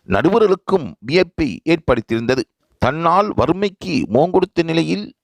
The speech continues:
அவர் தனது திறமையை வெளிக்காட்ட வேண்டும் என்பதற்காக சரிகமபா நிகழ்ச்சியில் பங்கு பெற்றிருந்தார். அவருக்கான பல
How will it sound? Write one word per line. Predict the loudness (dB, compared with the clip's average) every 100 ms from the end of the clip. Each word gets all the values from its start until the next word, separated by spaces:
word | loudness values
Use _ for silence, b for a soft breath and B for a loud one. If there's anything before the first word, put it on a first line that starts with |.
| -2
அவர் | 2 2 -2 -12 -4
தனது | 0 2 2 2 -2 2
திறமையை | 2 2 -4 -4 -6 -2
வெளிக்காட்ட | 0 0 -2 -2 2 2
வேண்டும் | 2 2 -2 -2 -8
என்பதற்காக | -2 0 0 0 -2 2 2 0 B B 0
சரிகமபா | 0 2 2 2 2 2 4 0 -4
நிகழ்ச்சியில் | -2 -2 0 -4 -4 -6 -6 -4
பங்கு | 0 0
பெற்றிருந்தார். | 0 0 -2 0 -2 -2 _ 0
அவருக்கான | 0 0 -2 -2 -2 -2 -2
பல | 0